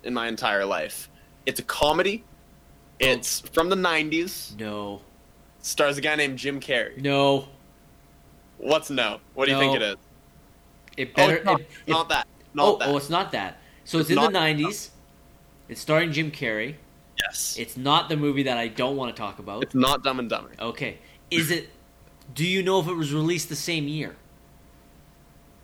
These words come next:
Speaker 1: Do, oh, it was not released the same year. It was
Speaker 2: Ooh,
Speaker 1: not
Speaker 2: okay. Well, then I, then I'm gonna guess.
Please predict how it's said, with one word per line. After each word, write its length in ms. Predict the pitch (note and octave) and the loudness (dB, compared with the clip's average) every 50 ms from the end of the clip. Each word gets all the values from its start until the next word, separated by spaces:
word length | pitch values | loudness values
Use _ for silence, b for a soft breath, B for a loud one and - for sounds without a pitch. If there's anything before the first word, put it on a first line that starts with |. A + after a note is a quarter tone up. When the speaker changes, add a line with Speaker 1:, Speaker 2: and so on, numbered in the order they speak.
| C3 B2 B2 | -14 -6 0
Speaker 1:
Do, 160 | - E3+ F3+ - - | 2 2 2 4 4
oh, 180 | F3+ F#3 E3+ - | 4 4 6 4
it 80 | E3 | 4
was 140 | D#3+ D#3 D3 | 2 2 2
not 160 | F3+ F3+ F3+ | 2 2 2
released 240 | E3+ D3+ B2+ - - | 2 0 -4 -6 -10
the 60 | - | -16
same 180 | - B2+ A2+ A#2 | -18 -18 -18 -18
year. 100 | - - | -20 -20
It 160 | - - - | -14 -6 0
was 80 | E4 F#4+ | 4 4
Speaker 2:
Ooh, 100 | F#4+ E4 | 6 6
Speaker 1:
not 100 | - B2 | 4 2
Speaker 2:
okay. 380 | B2 D#3 D#3+ F3+ G3+ - - - - - | 2 4 4 4 4 2 -4 -14 -12 -4
Well, 160 | D#3+ D#3 D#3+ | 0 0 2
then 300 | C#3+ D#3+ D#3+ D#3 D#3 D3+ D3+ | 2 2 2 0 0 -2 -4
I, 200 | C#3 C#3+ D3+ - - - F2 D3+ | -2 -2 -2 -2 -4 -12 -12 -6
then 180 | C3+ D3+ D3+ | 0 0 2
I'm 140 | D3+ D3+ D3 | 2 0 0
gonna 160 | D3 E3 E3+ | -2 -2 -2
guess. 600 | D3+ B2 C3 B2 A#2+ C3+ D#3+ - - - - - | -2 0 0 0 0 0 -4 -6 -8 -10 -12 -14